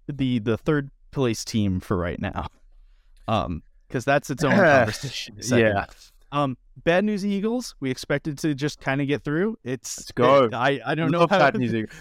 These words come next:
Speaker 2: They're my
Speaker 1: <laughs> That
Speaker 2: team now. All right. Them and Fnatic are gonna have to be my team for the major. We'll get on to why in a minute.
Speaker 1: But, <laughs> um,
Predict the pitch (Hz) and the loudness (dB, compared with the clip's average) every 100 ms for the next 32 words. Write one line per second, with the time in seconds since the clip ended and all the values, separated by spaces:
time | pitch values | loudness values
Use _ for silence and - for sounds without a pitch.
0 | - 170 180 175 175 160 127 107 139 - | 0 4 4 4 4 2 2 2 0 -2
1 | - 160 180 214 226 - 175 180 190 160 | -10 0 4 6 4 4 4 4 2 0
2 | 147 143 151 143 139 131 120 143 131 110 | 2 2 2 0 2 4 2 2 2 0
3 | 95 92 92 90 110 113 - 131 147 143 | -4 -4 -4 -2 -2 -2 -4 0 4 4
4 | 135 139 117 120 113 107 98 98 131 - | 2 0 2 4 4 2 -2 -2 -4 -6
5 | _ 156 - _ _ _ _ _ _ _ | _ -10 -10 _ _ _ _ _ _ _
6 | - - 127 127 | -14 -2 0 0